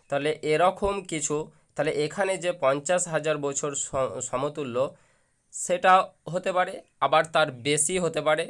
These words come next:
আবার তার কমও হতে পারে। এখানে আল্লাহ তাআলা ভালো জানেন যে তিনি এক একটা দিনকে কতটা সময় বোঝাতে চেয়েছেন। তো এখানে ছয়টি দীর্ঘ সময়, যদিও বাংলা কোরআন অনুবাদগুলিতে ছয় দিন হিসেবে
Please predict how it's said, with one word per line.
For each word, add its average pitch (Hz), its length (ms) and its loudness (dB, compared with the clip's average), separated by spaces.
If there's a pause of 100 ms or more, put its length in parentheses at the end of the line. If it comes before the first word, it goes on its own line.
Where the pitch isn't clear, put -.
(340)
আবার 170 120 -2
তার 170 200 -2
কমও 156 320 2
হতে 151 220 -2
পারে। 104 380 -2
এখানে 165 240 -4
আল্লাহ 135 400 0
তাআলা 170 220 0
ভালো 131 300 -2
জানেন 151 380 -2
যে 151 120 -6
তিনি 143 360 -4 (400)
এক 139 200 0
একটা 190 280 -2
দিনকে 139 460 -2
কতটা 131 380 0
সময় 139 360 -2
বোঝাতে 123 520 -4 (400)
চেয়েছেন। 117 480 -2 (160)
তো 135 60 0
এখানে 156 280 0
ছয়টি 127 520 -2
দীর্ঘ 135 460 0
সময়, 107 400 -2
যদিও 147 360 -2
বাংলা 131 360 2
কোরআন 131 300 0
অনুবাদগুলিতে 123 920 -2
ছয় 120 220 -4
দিন 123 200 -8
হিসেবে 123 480 -6